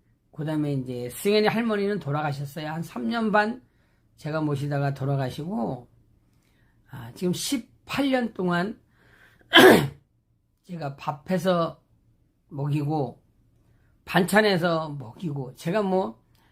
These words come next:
이 아이들한테 이거 뭐 대가를 바라고 한 적이 없어요.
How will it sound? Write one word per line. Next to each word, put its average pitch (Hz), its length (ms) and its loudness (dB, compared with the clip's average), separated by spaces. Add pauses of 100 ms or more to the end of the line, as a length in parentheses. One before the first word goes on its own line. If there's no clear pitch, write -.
(440)
이 190 200 6
아이들한테 190 840 4
이거 165 280 -4
뭐 165 260 -4
대가를 220 540 2
바라고 156 340 0
한 151 220 -6
적이 143 300 -8
없어요. - 360 -16